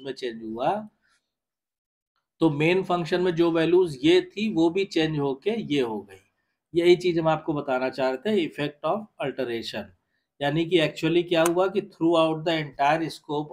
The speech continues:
of the array the alteration is recognized, पूरे array में जो है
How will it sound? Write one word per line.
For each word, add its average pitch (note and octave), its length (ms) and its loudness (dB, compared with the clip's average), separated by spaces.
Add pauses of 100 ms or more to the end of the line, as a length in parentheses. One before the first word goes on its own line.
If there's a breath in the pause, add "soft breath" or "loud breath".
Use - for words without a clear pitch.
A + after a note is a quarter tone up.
of C3 180 -6
the B2 120 -6
array C#3 300 -4 (760)
the E3 120 4 (140)
alteration D3 680 -4
is B3 240 -4 (280)
recognized, B2 760 -6 (580)
पूरे F3+ 280 6 (100)
array C#3 300 -2
में G3 360 -4 (680)
जो C#3+ 140 -4
है E3 180 0